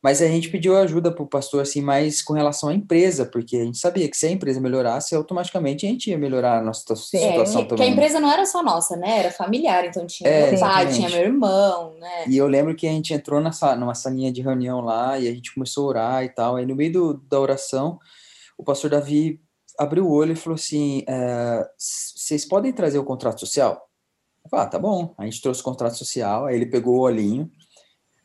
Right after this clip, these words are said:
Speaker 1: aí ele ungiu o contrato social, aí ele falou assim, "Ó, é, Deus tá, tá pedindo pra, pra vocês entregarem a empresa na mão de-, eu sei que vocês já fizeram isso, mas agora como se fosse um ato profético mesmo,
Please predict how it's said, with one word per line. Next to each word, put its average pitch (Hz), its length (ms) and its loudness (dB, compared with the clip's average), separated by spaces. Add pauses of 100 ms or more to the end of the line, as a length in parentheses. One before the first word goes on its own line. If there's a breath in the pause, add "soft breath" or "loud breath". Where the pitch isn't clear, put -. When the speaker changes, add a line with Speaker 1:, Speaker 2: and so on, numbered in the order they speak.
(100)
Speaker 1:
aí 113 580 0
ele 117 140 0
ungiu 127 320 -2
o - 20 -4
contrato 147 340 -4
social, 120 460 -4
aí 123 80 -4
ele 127 80 -8
falou 135 160 -8
assim, 139 200 -8
"Ó, 113 200 -4 (100)
é, 107 480 -4
Deus 120 280 -4
tá, 135 220 -4
tá 131 140 -2
pedindo 131 380 -6
pra, 131 400 0
pra 127 160 -6
vocês 127 720 -6
entregarem 131 600 -4
a - 20 -4
empresa 139 380 -2
na 139 100 -4
mão 139 200 -6
de-, - 160 -6
eu 127 60 -2
sei 156 160 0
que 160 60 -8
vocês 156 220 -4
já 139 100 2
fizeram 123 380 -2
isso, 135 320 -2 (320 loud breath)
mas 117 140 -2
agora 131 460 2
como 135 220 -2
se - 100 -10
fosse 135 240 -6
um 135 180 0
ato 165 240 0
profético 135 520 -2
mesmo, 139 480 -2